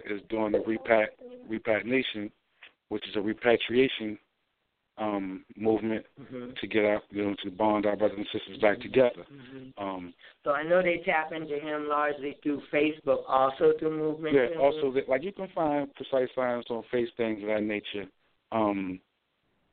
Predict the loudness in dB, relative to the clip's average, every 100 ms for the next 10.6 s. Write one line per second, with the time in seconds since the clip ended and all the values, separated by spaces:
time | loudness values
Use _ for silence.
0 | -14 _ _ 2 4 4 0 -4 2 4
1 | 4 -2 -8 -8 -10 -10 -8 -8 -4 0
2 | 2 0 -4 -14 _ _ _ _ _ -8
3 | -8 -8 -10 -12 _ -6 -2 0 0 -2
4 | -8 _ _ _ -4 -4 4 4 4 0
5 | -2 -2 -4 -8 -8 -8 -6 -6 -8 -6
6 | -6 -6 -6 -6 -6 -10 _ -16 -14 -6
7 | 0 0 0 0 2 2 2 -2 -8 -10
8 | 2 4 4 0 -4 0 0 0 0 0
9 | 0 -6 _ _ _ _ 2 4 2 -2
10 | -4 4 6 6 2 -2